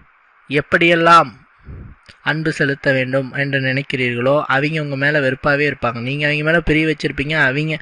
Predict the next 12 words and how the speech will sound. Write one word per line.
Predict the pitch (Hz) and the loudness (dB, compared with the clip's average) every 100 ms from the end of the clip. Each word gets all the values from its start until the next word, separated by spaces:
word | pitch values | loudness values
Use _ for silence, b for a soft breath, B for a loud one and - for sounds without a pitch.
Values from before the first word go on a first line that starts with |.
| B B B B | B B B B
உங்க | - 139 | -10 -4
மேல | 143 160 | 0 0
வெறுப்பாவே | 156 139 147 160 151 | 2 0 2 2 4
இருப்பாங்க. | 151 135 127 117 - | 2 0 -2 -2 -8
இந்த | 143 139 | -4 -2
திலகத்தை | 139 - 156 185 175 | -2 0 0 0 0
இட்டுட்டீங்கன்னா | 139 139 131 123 117 113 113 - | -4 -4 -6 -6 -2 0 -2 -4
அவங்க | 135 139 156 151 | -4 -4 -4 -6
உங்க | 131 123 | -6 -6
மேல | 123 127 113 113 117 B B B | -4 -2 -2 -4 -8 B B B
அன்பை | 147 180 208 202 | 0 2 2 2
பொழிவார்கள். | 185 165 156 139 135 135 | 2 2 4 2 2 -4